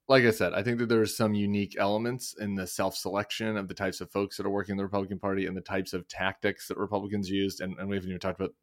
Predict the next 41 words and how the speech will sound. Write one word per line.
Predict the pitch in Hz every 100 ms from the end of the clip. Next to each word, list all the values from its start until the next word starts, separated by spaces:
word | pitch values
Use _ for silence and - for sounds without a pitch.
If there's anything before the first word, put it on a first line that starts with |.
| 92
that | 98 87
much | 95 -
about | 92
the | -
conservative | 92 98 90 87
media | 98 95 92
world, | 87 87 85 85 - - - - -
which | 95 -
I | 87
th-, | 90 92
is | 90
a |
unique | 92 87 87 85 - _ 76 85
beast | 78 - - -
and | 80
animal. | 65 60 - - - - -
Um, | - 110 104 101 101
so | -
I | 107
think | 110 151
there | 131
are | 117
a |
lot | 107 98
of | 98
things | - 90 87 90 -
about | 95 87 - -
the | 95
Trump, | - 87 - _ _ 98
um, | 87 82 69 64 _ _ - - -
effect, | - 87 82 - - -
uh, | 90
you | 82
know, | 92 -
the, | 92 - -
you | 92
know, | 69
what | 87 92
happened | 92 87 85 78 85
that | -
wa-, | 85